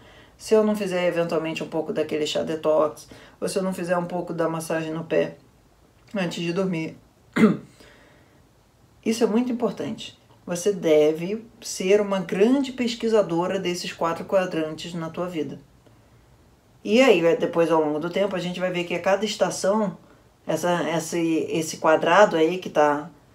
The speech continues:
ele meio que se multiplica pra estação quente, pra estação fria, pra estação que venta. Então, ele se complexifica, mas a ideia é,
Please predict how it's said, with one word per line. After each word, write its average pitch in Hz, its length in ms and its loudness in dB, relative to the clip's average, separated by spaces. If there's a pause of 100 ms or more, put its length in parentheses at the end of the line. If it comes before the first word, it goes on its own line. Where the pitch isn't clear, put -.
(200)
ele 175 220 0
meio 185 240 0
que 220 100 0
se 208 140 -2
multiplica 196 560 -2
pra 165 180 0
estação 160 400 -2
quente, 190 560 -2 (140)
pra 165 140 -6
estação 170 420 -4
fria, 170 480 -6
pra 160 180 -8
estação 160 360 -8
que 202 100 -8
venta. 165 480 -6 (640)
Então, 320 300 0
ele 277 500 4
se 247 160 -4
complexifica, 269 1080 0
mas 190 260 -4
a 247 100 2
ideia 202 380 0
é, - 180 -4